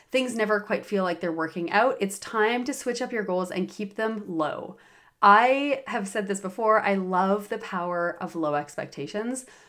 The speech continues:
I would always rather set a goal that's a little bit conservative and crush my goal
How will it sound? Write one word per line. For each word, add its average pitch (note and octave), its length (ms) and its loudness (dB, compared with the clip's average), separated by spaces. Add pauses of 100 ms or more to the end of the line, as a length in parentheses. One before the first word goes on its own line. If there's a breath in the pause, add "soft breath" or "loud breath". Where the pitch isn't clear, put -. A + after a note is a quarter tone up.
(140)
I A3 60 2
would A#3+ 160 4
always B3+ 480 2
rather G3 340 2
set G3 240 -2
a B3+ 60 0
goal G3+ 320 0
that's G3 240 -2
a A3+ 60 -4
little B3+ 240 -2
bit D4 160 -8
conservative A3+ 680 -4
and F#3 200 0
crush F#3+ 440 0
my G#3 160 2
goal B3+ 460 0